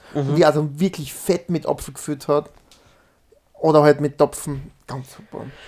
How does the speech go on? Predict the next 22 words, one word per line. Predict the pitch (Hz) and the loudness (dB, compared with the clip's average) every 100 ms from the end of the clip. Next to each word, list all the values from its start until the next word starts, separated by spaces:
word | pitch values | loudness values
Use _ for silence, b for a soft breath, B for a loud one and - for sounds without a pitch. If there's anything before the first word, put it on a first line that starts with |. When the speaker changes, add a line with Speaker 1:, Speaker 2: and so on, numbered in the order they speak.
| B - | B -4
Speaker 1:
Ja, | 127 | -4
bef-, | - 127 - - | -6 -14 -14 -8
hast | 135 - 147 | -8 0 2
du, | 135 127 - _ | 2 0 -8 _
bevorzugst | - 123 - 139 208 | -10 -8 -8 -8 -6
du | |
was | 190 147 | -4 -6
von | - 123 | -4 -6
den | 107 | -4
beiden? | 104 117 - _ _ _ b b b b b _ | -8 -10 -16 _ _ _ b b b b b _
Speaker 2:
Tue | 175 | 0
ich | 170 | 0
mir | 151 | -2
schwer. | - 147 143 - | -2 2 2 4
Ich | |
meine, | 156 139 | 0 0
Speaker 1:
Okay. | 165 | -2
Speaker 2:
Tendenz | 156 151 160 202 - | 2 4 4 2 0
Topfen, | 147 139 - 170 | 0 0 -6 -4
muss | 170 170 | -4 -6
ich | - | -6
sagen. | 170 180 | -6 -6